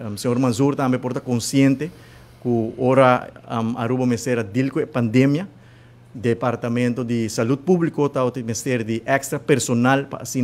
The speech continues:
por manejar o processo de testing, o ponte-, o processo de controle, de quarentena, de isolação, e depois a gente ter o programa de vacinação que Aruba a vacinar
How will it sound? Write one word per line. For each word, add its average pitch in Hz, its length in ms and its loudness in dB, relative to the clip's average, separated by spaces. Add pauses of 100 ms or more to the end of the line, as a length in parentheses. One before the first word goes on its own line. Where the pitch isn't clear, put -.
por 127 160 -4
manejar 120 580 -2
o 135 60 -10
processo 127 580 -6
de 110 300 -6 (640)
testing, 135 680 4
o 120 60 -10
ponte-, 117 360 -8
o 120 60 -4
processo 120 460 -6
de 110 140 -6
controle, 143 680 4
de 120 480 2
quarentena, 127 760 2
de 113 220 -6
isolação, 143 600 0 (400)
e 127 80 -4
depois 127 400 -4
a - 20 -8
gente 117 160 -6
ter 131 260 -2
o 123 120 -4
programa 139 580 2
de 135 80 -2
vacinação 127 640 -2
que 123 100 -10
Aruba 123 400 -2
a 117 40 0
vacinar 123 640 0